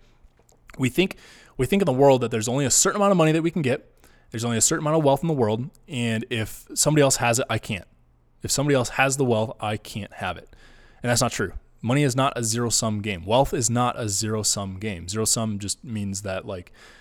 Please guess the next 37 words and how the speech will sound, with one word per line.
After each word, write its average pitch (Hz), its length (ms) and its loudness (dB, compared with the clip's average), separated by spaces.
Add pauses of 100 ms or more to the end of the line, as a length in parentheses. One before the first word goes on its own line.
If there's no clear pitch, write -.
(260)
uh, 92 340 -4 (520)
there's, 107 280 -6
there's 110 180 -4
only 110 100 0
so 95 160 -2
much. - 340 -12 (280)
There, 98 100 -6
there's 98 300 -12
a 92 100 -10
zero 95 380 -4
sum. 87 280 -4
Like, 87 140 -12
it, 98 160 -6 (720)
you, 98 160 -10 (120)
one 110 240 -6
person 110 220 0
has 104 120 -4
fifty, 110 260 -2
the 107 100 -4
other 110 80 -2
person 104 280 -6
has 104 200 -6
fifty. 101 360 -6
If 95 120 -12
one 104 120 -4
person 104 220 -8
takes 104 300 -8
your 101 140 -8
fifty, 95 320 -10
then 90 140 -10
it's 87 100 -12
gone, 85 320 -10
zero. - 260 -8 (320)
That's 107 80 -2
not 110 80 -4
the 101 80 -10
case. - 320 -10